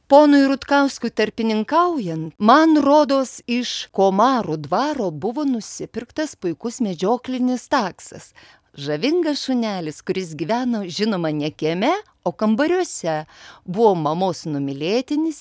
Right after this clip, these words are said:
ir į tėvelio medžioklės nebuvo įtrauktas. Be Rutkausko toje gatvėje maisto prekes dar pardavinėjo tarpusavėje konkuruojančios Vanago ir Prilio parduotuvės.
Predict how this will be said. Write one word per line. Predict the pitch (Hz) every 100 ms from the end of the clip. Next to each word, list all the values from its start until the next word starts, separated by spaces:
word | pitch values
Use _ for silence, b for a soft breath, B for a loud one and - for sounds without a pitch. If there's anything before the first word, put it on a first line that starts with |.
| 147
ir | 147
į | -
tėvelio | 147 165 165 156
medžioklės | 143 143 131 147 208 254 277 285 -
nebuvo | 165 139 151 190 202 - _ -
įtrauktas. | 185 - - 113 143 139 - - - - _ _ _ _ _ _ _ _ _ _
Be | 196 247
Rutkausko | 269 - 370 392 359 - 190
toje | - 202 277
gatvėje | 196 196 247 277 247 277 269 254 247
maisto | 214 285 311 - 269
prekes | 208 196 254 269
dar | 226 233
pardavinėjo | 202 165 180 170 180 247 247 220
tarpusavėje | - 156 - 262 - 269 240 220
konkuruojančios | 190 175 156 170 175 220 208 185 - 151 - 135
Vanago | 175 214 247 277 285 311 320 330 B B B _
ir | 320 370 392 _ _
Prilio | 240 - 214 196 185
parduotuvės. | - 180 165 180 - 180 165 180 -